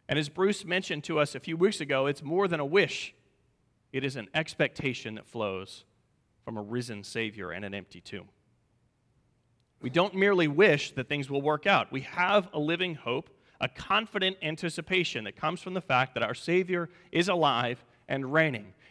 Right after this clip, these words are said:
In the same way that if your team is leading by ninety-nine points in the fourth quarter, you have a confident expectation that they will emerge victorious. That faith in the future tense, that hope,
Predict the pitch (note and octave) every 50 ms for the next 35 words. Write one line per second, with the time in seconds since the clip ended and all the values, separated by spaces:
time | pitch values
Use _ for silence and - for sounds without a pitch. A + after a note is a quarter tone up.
0 | _ - D3+ D#3 E3 D#3 - G#3+ A3+ A#3 A3+ G#3 F#3+ F3+ F3 E3+ F3 F3 D#3+ C#3+
1 | B2+ B2 - - - - - D#3+ F#3 F3+ - G3+ G3 G3 G3 F3+ D3 - E3+ F3
2 | F3+ E3+ D3 C3+ C3+ C3+ C#3+ D#3 E3 F#3 G3+ G3 F#3+ F#3+ F3+ E3+ F3+ F3+ E3+ D3+
3 | - - F#3 E3 D3 C#3 - - C#3+ C#3+ D3 C#3 - E3+ D#3+ D3+ - - E3 D#3+
4 | D#3 C#3+ C3+ B2+ B2+ C#3 D3 D3+ C#3+ C#3+ C3 - - - F3 F3 E3+ - E3 D3+
5 | D3 C#3+ - C#3+ D3 - - C#3 A#2+ - - B2+ A#2+ - - A#2+ A#2 A2 G#2+ -
6 | C#3 D#3 D#3+ D#3+ D3 B2+ B2+ B2 B2 A#2+ - - - - - - C#3 A#2+ G2+ E2+
7 | C#2 - - - - _ _ _ _ _ _ _ _ _ _ _ _ _ _ _
8 | _ _ _ _ _ _ _ _ _ _ _ _ _ _ _ _ _ _ _ E3
9 | F3+ G3 F#3+ - - - G3+ G#3+ B3 B3 - - G3 F#3 F3 E3 - - G3+ G#3
10 | - - F3 D#3 - - D#3+ C#3 A#2+ A2 - - - - - _ _ _ _ _
11 | _ - D#3 E3 - - - - A3+ G3+ D3 B2+ -